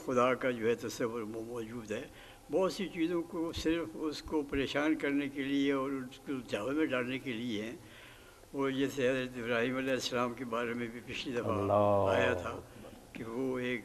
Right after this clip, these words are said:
Speaker 1: وہ بحث کرتے تھے کہ یہ کیا چیز ہے، یہ تارے ہیں، یہ خدا ہو سکتے ہیں، نہیں ہو سکتے، چاند ہے، یہ نہیں ہو سکتا، سورج ہے، یہ نہیں ہو سکتا۔ یہ سب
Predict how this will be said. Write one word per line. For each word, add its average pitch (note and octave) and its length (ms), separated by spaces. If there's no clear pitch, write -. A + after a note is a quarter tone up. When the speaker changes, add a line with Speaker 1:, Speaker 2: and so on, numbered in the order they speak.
Speaker 1:
وہ A2 240
بحث A#2 260
کرتے A2+ 280
تھے A2+ 280
کہ A#2+ 60
یہ A2 220
کیا A#2 200
چیز A2 260
ہے، A2 60
یہ G2+ 160
تارے A#2+ 380
ہیں، A#2 100
یہ C3 60
خدا A#2+ 240
ہو A#2+ 120
سکتے A#2 380
ہیں، G2+ 80
نہیں A#2 120
ہو G#2 140
سکتے، G2+ 420
چاند A#2+ 300
ہے، B2 100
یہ A#2 200
نہیں C3 140
ہو A2 160
سکتا، F#2 360
سورج C#3 380
ہے، C3+ 80
یہ B2 220
نہیں B2+ 220
ہو G2 80
سکتا۔ - 360
یہ C3 180
سب E3+ 180